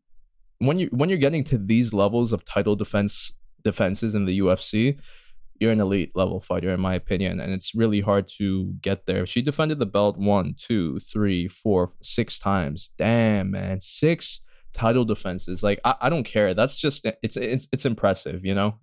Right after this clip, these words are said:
It's very impressive. Generational type of talent that we are witnessing right now. And she just everywhere in this fight, she just dominated feet,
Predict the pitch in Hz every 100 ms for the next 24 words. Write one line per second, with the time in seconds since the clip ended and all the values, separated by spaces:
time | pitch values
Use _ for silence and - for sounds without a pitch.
0 | - 107 104 107 98 92 - 92 - 101
1 | 95 - - - _ _ _ 123 117 104
2 | 95 98 104 92 - 82 78 85 90 -
3 | - 95 78 92 - - 92 95 90 87
4 | 80 82 92 90 82 87 90 85 87 90
5 | 90 - 92 82 80 52 50 58 - -
6 | - - 120 120 143 - 123 135 123 110
7 | 101 98 95 - 104 98 - 101 104 -
8 | 92 95 92 92 90 87 - 120 113 90